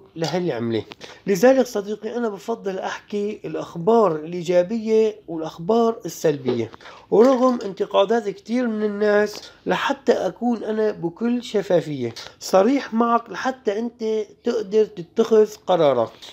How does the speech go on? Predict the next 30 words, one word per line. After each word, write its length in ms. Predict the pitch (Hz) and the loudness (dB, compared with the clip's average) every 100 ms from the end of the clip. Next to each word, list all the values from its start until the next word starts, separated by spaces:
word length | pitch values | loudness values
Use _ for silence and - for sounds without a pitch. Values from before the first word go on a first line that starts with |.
| - - | -18 -10
ما 300 | 196 277 302 | 4 6 6
في 280 | 302 226 208 | 4 -2 -2
عملة 520 | 254 254 240 240 214 | 0 0 4 2 2
بتكون 540 | 185 190 _ 240 254 240 | -6 -10 _ -2 0 0
إيجابية 840 | - 175 190 190 247 226 226 214 | -6 -2 0 2 0 4 4 2
بالمطلق 680 | 170 180 180 - 143 123 - - - - - 277 | 0 0 0 2 0 0 -4 -20 -18 -16 -2 2
إلا 200 | 285 247 | 6 6
ما 180 | 233 | 6
يكون 340 | 226 - 269 254 | 4 0 -4 -4
فيها 640 | - 247 240 233 220 208 | -6 -8 -2 0 0 -4
نقط 480 | 214 240 240 226 226 | -4 -6 -2 -4 -4
سوداء. 520 | - 190 170 139 120 - - - - | -6 -4 -2 0 0 -2 -20 -20 -12
شباب، 420 | - 190 247 240 | 0 6 6 6
أنا 220 | 247 247 | 2 0
بحاول 640 | 202 190 - 226 220 214 202 | 0 -6 -2 0 2 0 0
أركز 520 | 170 202 226 202 175 | -4 -4 -4 -8 -6
على 160 | 190 190 | -2 -2
النقط 440 | 196 240 233 202 | -2 -8 -8 -10
السوداء، 720 | 175 - 202 196 196 214 220 - - - | -12 -2 0 2 4 2 2 -4 -14 -4
وبتمنى 580 | 175 190 208 240 254 220 | 0 0 2 2 4 2
منكم 360 | 220 220 196 196 | -2 -2 -4 -2
ما 260 | 233 - | -4 -4
أشوف 320 | 196 226 196 | -6 -4 -6
تعليقات 540 | - 175 180 - 247 247 | -2 -2 -2 0 0 0
سلبية. 640 | - 208 190 214 220 220 - - - - | 0 0 2 4 6 4 2 -16 -12 -4
أساسا 560 | 175 254 247 208 - | 2 4 4 2 0
أنا 140 | 226 208 | 0 2
مالي 300 | 233 254 240 | 4 2 0
ضد 280 | 202 190 208 | -4 0 2
العملة، 500 | 190 202 202 208 | 2 -2 2 2